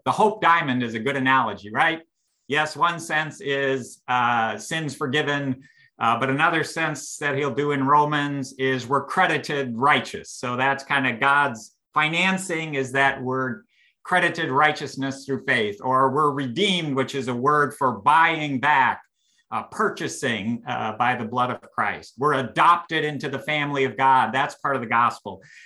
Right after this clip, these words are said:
And so some of these are not just God dealing with our badness or our sins, but God giving us an eternal inheritance in Christ and adopting us into his family, uh, reconciling us to himself through the death of his son.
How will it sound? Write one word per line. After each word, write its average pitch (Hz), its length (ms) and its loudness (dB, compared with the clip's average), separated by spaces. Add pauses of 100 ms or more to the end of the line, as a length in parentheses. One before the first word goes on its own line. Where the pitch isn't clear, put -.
And 131 100 -6
so 135 80 -6
some 180 260 0
of 180 60 -2
these 147 260 -2
are 131 280 2
not 156 260 0
just 143 280 -8
God 139 380 2 (1160)
dealing 185 440 0
with 160 200 -2
our 123 240 2
badness 156 640 2
or 123 140 0
our 113 100 -2
sins, 139 680 -4 (260)
but 131 160 -4
God 139 480 2
giving 196 400 2
us 135 240 0
an 135 80 -6
eternal 151 520 -2
inheritance 139 800 -2
in 120 160 -2
Christ 117 460 -2
and 131 80 -6
adopting 165 560 2
us 147 160 0
into 139 280 -2
his 123 180 -4
family, 127 640 -2 (420)
uh, 123 160 2
reconciling 165 880 2
us 156 220 0
to 160 100 -10
himself 147 520 0
through 135 120 -6
the 120 60 -6
death 131 260 0
of 127 120 -4
his 120 200 -8
son. 107 380 -2